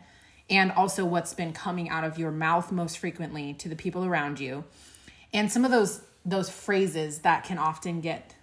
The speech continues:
us hung up in really being able to say what we mean to say. So some of those phrases are like, "You always,"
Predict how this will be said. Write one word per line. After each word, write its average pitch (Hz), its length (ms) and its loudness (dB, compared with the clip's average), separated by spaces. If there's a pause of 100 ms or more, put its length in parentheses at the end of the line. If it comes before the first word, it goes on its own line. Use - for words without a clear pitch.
(300)
us 185 240 2
hung 190 440 -2
up 156 360 -2 (120)
in 156 480 -6
really 185 320 2
being 165 200 -2
able 151 200 -4
to 151 80 -8
say 160 180 -6
what 151 120 -6
we 165 60 -6
mean 160 220 -4
to 147 80 -8
say. - 280 -8
So 160 380 2 (500)
some 226 220 6
of 220 80 6
those 196 240 4
phrases 180 580 2
are 170 200 2
like, 160 360 -4 (120)
"You 196 240 4
always," 170 760 4